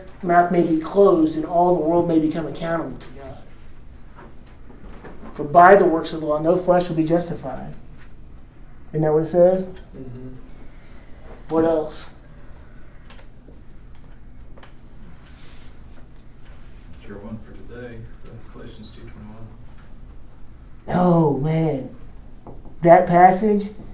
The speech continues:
Speaker 1: you guys, just tell somebody this.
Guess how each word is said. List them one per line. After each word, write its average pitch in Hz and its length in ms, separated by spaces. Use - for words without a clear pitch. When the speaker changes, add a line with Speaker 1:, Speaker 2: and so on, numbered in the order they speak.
Speaker 1:
you 175 100
guys, 180 540
just 208 200
tell 240 160
somebody 196 380
this. 156 580